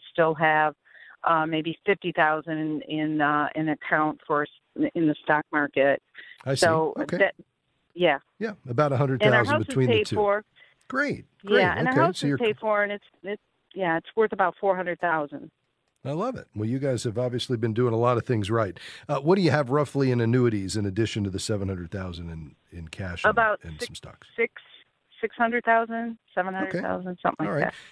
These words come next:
Speaker 2: And are you happy with the annuity product? Do you feel like you understand it? Does it have the,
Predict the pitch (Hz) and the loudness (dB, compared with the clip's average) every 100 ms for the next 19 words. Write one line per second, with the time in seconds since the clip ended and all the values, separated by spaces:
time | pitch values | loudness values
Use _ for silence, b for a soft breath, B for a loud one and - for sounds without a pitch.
0 | B 151 151 151 131 165 180 - 185 170 | B -2 2 2 2 2 0 0 0 2
1 | 165 - - 135 131 127 147 160 143 151 | 2 0 0 0 2 2 4 2 2 2
2 | 147 139 127 113 143 135 123 123 120 113 | 2 0 -4 -2 0 0 0 0 0 0
3 | 104 - 151 151 147 143 127 110 117 110 | -2 0 2 2 2 0 0 -4 -4 0
4 | 123 110 117 | 0 0 0